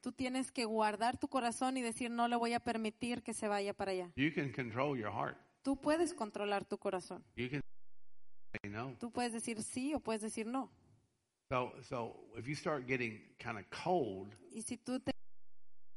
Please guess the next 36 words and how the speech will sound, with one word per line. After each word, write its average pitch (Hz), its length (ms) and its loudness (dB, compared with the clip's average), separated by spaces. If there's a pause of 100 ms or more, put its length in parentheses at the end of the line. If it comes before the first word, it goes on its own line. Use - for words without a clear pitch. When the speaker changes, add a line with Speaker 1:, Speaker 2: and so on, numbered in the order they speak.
(580)
Speaker 2:
that 123 160 2 (540)
pretty 160 160 2
well 123 260 2
means 123 320 -2
that 107 160 -10
you 120 140 -4
have 110 80 -2
allowed 123 320 2
your 110 100 -6
heart 123 340 -4
to 117 60 -10
go 110 240 -4
after 117 300 0
something 120 440 -4
else 123 200 -2 (320)
that's 101 180 -10
become 117 300 -2
more 117 180 0
important. 95 380 -4 (440)
Speaker 1:
Eso 247 260 0
quiere 254 320 2
decir 247 320 0
que 247 120 -2
tu, 247 280 2 (180)
tu 226 120 -4
corazón 226 440 4
se 247 120 2
ha 233 100 6
ido 240 360 4
detrás 220 320 2
de 226 100 6
a-, 220 100 4 (140)
algo 226 340 2
más 233 240 2
importante. 220 680 -2 (120)
Speaker 2:
So, 131 280 4